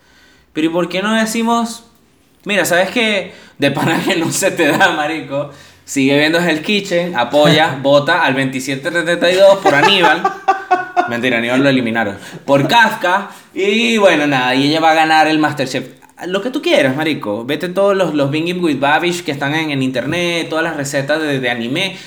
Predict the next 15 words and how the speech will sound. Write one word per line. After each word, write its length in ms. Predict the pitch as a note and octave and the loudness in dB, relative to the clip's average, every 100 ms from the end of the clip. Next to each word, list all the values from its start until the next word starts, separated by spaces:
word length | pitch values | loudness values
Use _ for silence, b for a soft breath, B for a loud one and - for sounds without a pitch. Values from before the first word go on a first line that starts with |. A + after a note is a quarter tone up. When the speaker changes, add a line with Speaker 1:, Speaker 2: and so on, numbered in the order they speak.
| - | -8
Speaker 1:
lo 120 | A3+ | -6
que 100 | A#3+ | -4
tú 200 | A#3+ A#3+ | -4 -4
quieras, 360 | D#3+ G3 B2+ A2+ | 0 0 2 0
marico. 460 | A#2+ A#2+ - E2 - b | -2 -4 -6 -14 -18 b
Pero 120 | - A2 | -16 -10
si 80 | A2 | -8
no 80 | A#2 | -6
se 80 | |
te 100 | C#3+ | -2
da, 420 | F3 D#3 F3 - - | 0 2 0 -8 -20
no 60 | G2+ | -18
se 80 | G#2 | -4
te 100 | G#2+ | 0
da. 440 | C#3 C#3 G#2 | 2 0 -4